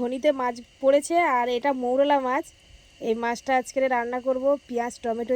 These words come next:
দিয়ে, বেশ ঝাল করব সর্ষে বাটা দিয়ে, খুব ভালো লাগে। আর এই দেখুন, মৌটি মাছগুলো দেখুন, একদম পুরো জ্যান্ত আর টাটকা। আর এই মাছগুলো খেলে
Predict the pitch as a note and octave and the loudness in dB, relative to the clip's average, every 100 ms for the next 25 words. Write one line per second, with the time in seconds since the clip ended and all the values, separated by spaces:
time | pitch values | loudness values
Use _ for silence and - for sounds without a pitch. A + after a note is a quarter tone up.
0 | A#3 C4 C#4+ A3+ G#3 G3+ G#3+ A3+ A3 A#3+ | -2 -2 -2 -4 -6 -8 -4 -4 -2 -2
1 | A#3 B3+ E4+ - G#3+ G3 A3+ A3 A3+ A3 | -2 -4 -4 -8 -10 -6 -4 -2 -4 -4
2 | B3+ E4+ - - - - - - A3+ A#3 | -4 -4 -10 -20 -20 -20 -14 -8 -4 -2
3 | B3 B3+ A3+ A#3 A#3 A3+ A3+ G#3+ A3 A3 | 0 0 0 -4 -4 -4 -4 -6 -6 -6
4 | A3+ A#3+ A#3 B3 C4+ A#3+ G#3+ A#3 A#3 B3 | -6 -6 -4 -4 -4 -4 -6 -10 -4 -2
5 | B3+ A3+ A3 G#3+ A3 C4 C4 - C#4+ B3 | -2 -4 -6 -6 -2 -2 -2 -8 -6 -4
6 | - A#3+ A3 _ C4 A#3 - _ - F#4 | -2 -4 -4 _ -4 -4 -8 _ -8 -6
7 | F#4 - - - - - - - - - | -6 -14 -20 -20 -20 -20 -20 -20 -20 -20
8 | - - - - B3 B3 C4 B3+ C4 C#4 | -20 -20 -16 -2 4 4 4 -2 0 0
9 | C#4+ B3+ | 0 0